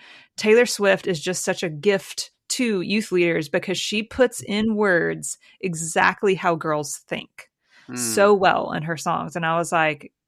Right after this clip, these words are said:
Speaker 1: "I think you're really onto something there." Like, yes, like, the, what, like, some of her songs, I'm like, "That's exactly what goes on in a girl's brain."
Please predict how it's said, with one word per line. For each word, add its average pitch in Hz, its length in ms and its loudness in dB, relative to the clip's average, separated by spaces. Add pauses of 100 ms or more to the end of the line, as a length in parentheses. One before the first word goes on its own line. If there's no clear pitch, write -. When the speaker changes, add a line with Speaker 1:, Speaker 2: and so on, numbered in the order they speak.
Speaker 1:
"I 180 160 -2
think 240 340 -4
you're 196 140 0
really 180 220 0
onto 156 200 -2
something - 320 -12
there." - 180 -8
Like, 160 120 -8
yes, - 500 -4
like, 170 300 -4
the, 170 180 2
what, 165 380 -4
like, 175 160 2
some 190 240 0
of 233 120 0
her 240 100 0
songs, 190 340 -2
I'm 180 120 -2
like, 160 280 -4
"That's 160 220 -4
exactly 170 440 -6
what - 160 -8
goes - 220 -8
on - 320 -10
in 175 100 -8
a 175 60 -6
girl's - 240 -12
brain." - 280 -14